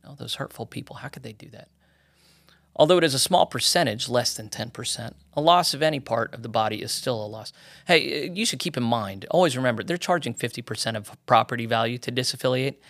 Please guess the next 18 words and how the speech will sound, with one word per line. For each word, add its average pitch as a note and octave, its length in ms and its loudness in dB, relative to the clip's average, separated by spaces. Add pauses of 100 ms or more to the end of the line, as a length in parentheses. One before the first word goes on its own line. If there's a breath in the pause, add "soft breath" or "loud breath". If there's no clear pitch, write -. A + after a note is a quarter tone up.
(240 loud breath)
and C#3+ 160 4
they C#3 60 6
have C3+ 180 4
several C3 560 4 (160)
dozens D3 520 4 (140)
more D3+ 440 2 (220 soft breath)
filing C3 520 6
suit - 340 0
against B2 360 -2
the B2+ 60 -6
conference B2+ 440 -4
to A#2 140 -6
leave B2 260 -2
because A#2+ 320 -4
these A2 140 -4
provisions A#2+ 520 -6
are A2+ 120 -6
not A#2 400 -4